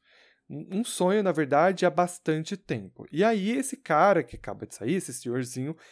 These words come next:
é Franco Bryce, que é o jardineiro da família Riddle, que foi assassinado no primeiro capítulo desse livro.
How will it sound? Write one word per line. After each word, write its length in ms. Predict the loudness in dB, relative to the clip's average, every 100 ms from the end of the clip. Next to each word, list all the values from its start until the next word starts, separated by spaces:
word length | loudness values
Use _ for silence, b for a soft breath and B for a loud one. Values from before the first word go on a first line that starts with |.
| b b
é 160 | 0 0
Franco 400 | 0 -2 -2 -2
Bryce, 600 | 2 4 4 2 -4 -8 b b
que 100 | 0
é 40 | 2
o 80 |
jardineiro 600 | 2 2 0 -2 0 0 0
da 100 | -4
família 420 | -4 -6 -2 -2
Riddle, 420 | 0 0 0 -2 b b _
que 120 | -4
foi 300 | -2 0 2
assassinado 760 | 2 0 -4 -4 -2 0 0 0
no 120 | -2
primeiro 440 | -2 -2 0 0 2
capítulo 460 | -2 -2 -4 -4
desse 280 | -6 -6 -4
livro. 460 | 0 0 0 -2